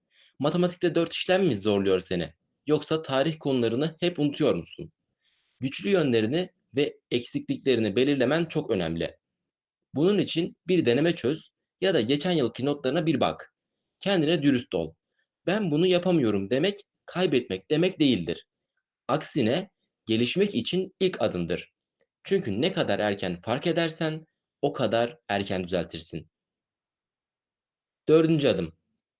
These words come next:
yöntem seçimi. Arkadaşların video izleyerek çalışıyor diye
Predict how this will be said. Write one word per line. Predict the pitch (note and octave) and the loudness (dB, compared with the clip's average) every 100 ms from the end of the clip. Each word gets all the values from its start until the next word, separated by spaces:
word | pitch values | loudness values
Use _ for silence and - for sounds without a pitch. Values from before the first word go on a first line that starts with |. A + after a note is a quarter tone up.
| _ | _
yöntem | C#3+ D#3+ E3+ D#3+ | 0 2 0 -2
seçimi. | - F2+ F2 D#2+ - _ _ _ _ _ _ _ | -4 -6 -4 -4 -8 _ _ _ _ _ _ _
Arkadaşların | C3 D#3 F#3+ F#3+ G3 G#3 A3 | -4 0 0 0 0 0 0
video | G3 F#3 G3+ | -2 0 -2
izleyerek | F#3 F#3+ F3+ | 2 2 2
çalışıyor | E3 C#3+ C#3+ G3 D3 | 0 -4 0 0 0
diye | F2+ G2+ D#3 - | 0 -2 -2 -6